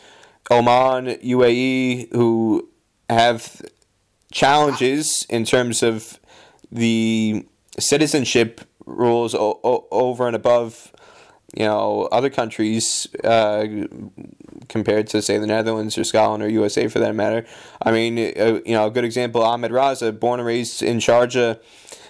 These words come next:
and, um, developed through the U A E under nineteen system. As far as I know, he's not a U A E citizen, despite having been there his entire life, because you have to be of Emirati blood to be a U A E citizen, and he's not.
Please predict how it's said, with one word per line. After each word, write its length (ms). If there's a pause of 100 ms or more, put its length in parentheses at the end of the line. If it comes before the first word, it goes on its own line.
(140)
and, 880
um, 480
developed 500
through 180
the 80
U 340
A 40
E 80
under 160
nineteen 300
system. 320
As 100
far 160
as 100
I 60
know, 220
he's 200
not 280
a 40
U 180
A 60
E 140
citizen, 420
despite 300
having 240
been 140
there 100
his 120
entire 300
life, 240
because 540
you 100
have 120
to 100
be 180
of 300
Emirati 600
blood 380 (420)
to 80
be 540
a 380
U 200
A 40
E 140
citizen, 460
and 200
he's 140
not. 360